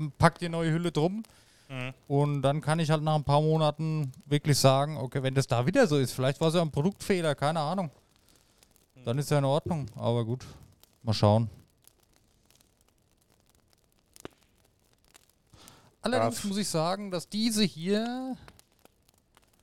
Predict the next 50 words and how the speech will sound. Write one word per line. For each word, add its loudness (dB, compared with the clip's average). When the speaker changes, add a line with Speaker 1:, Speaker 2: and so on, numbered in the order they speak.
Speaker 1:
man -2
weiß, 0
das -4
Handy -2
halt -2
besser -4
zur -6
Geltung -6
bringt, -8
indem -4
sie 0
durchsichtig 0
ist. -4
Aber 2
durchsichtige 2
Hüllen, 8
haben -2
wir 0
auch 2
schon -2
drüber -2
gesprochen, 0
Speaker 2:
Ja, -2
Speaker 1:
ist 0
halt 2
Speaker 2:
ja. -4
Speaker 1:
nie 0
so 2
Speaker 2:
Sammelt -2
sich -2
halt 0
irgendwann -4
immer 0
Dreck -8
drunter, -8
Speaker 1:
Ja, 2
Speaker 2:
ne? -4
Speaker 1:
das -8
ist -12
hier -2
nach -4
einem 2
Tag -4
sieht -2
die 4
aus 2
wie -6
die -2
Drecksau, 2
ne? 0